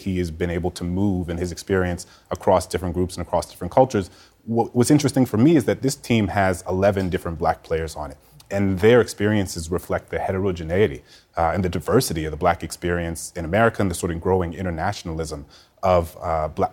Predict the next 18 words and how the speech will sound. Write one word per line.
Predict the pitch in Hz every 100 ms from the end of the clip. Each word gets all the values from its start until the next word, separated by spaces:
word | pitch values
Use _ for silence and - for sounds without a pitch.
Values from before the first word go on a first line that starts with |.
| 92
the | 98
black | 82 90 90
American | 85 82 85
experience | 80 - 90 85 -
more | 82
generally. | 80 104 104 85
And | 85
I | 87
think | 92 92
each | 139 139
of | 107
them | 101 98 95 - _
may | 113 104
have | 95
given | 107 90 90
different | 95 101 82
versions | 90 98 90 90 85 - _ -
of, | 90 92 87